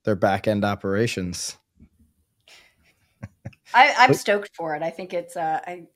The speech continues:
Speaker 1: For Threads? I haven't seen you
Speaker 2: No,
Speaker 1: on there,
Speaker 2: not
Speaker 1: Lisa.
Speaker 2: Threads. For changes. I think it's time to,
Speaker 1: <laughs>
Speaker 2: like, ugh. This,
Speaker 1: Yeah.
Speaker 2: you know what? I was saying to so-, I was saying to Jason,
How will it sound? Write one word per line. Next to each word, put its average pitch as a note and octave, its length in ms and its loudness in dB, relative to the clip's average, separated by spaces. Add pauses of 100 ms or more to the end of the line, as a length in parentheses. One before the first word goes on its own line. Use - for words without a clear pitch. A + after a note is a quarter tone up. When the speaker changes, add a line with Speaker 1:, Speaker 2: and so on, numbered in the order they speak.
Speaker 1:
For C3+ 80 4
Threads? C3 560 4
I A2 80 0
haven't C3 180 4
seen C#3+ 240 2
you A2 100 2
Speaker 2:
No, A#3+ 80 6
Speaker 1:
on - 80 2
there, D2+ 120 -6
Speaker 2:
not E4 200 -4 (100)
Speaker 1:
Lisa. F#2+ 180 -10
Speaker 2:
Threads. E3+ 680 -10
For G3 320 -10
changes. F#3 760 -8
I D#3+ 120 -4
think F3+ 240 -4
it's - 180 -8
time A3+ 380 -4
to, F#3 140 -4
Speaker 1:
<laughs> F3+ 100 -8
Speaker 2:
like, D#3+ 420 -6 (220)
ugh. G3+ 800 -4 (340)
This, E4+ 140 0
Speaker 1:
Yeah. - 160 0
Speaker 2:
you D#4 80 0
know D#4 100 4
what? F4+ 220 6
I B3 80 4
was B3 140 -4
saying C4 200 -4
to A3+ 120 -10
so-, G#3+ 160 -6
I F#3+ 180 2
was F#3+ 120 -8
saying G#3+ 180 -10
to E3 100 -12
Jason, D#3 540 -10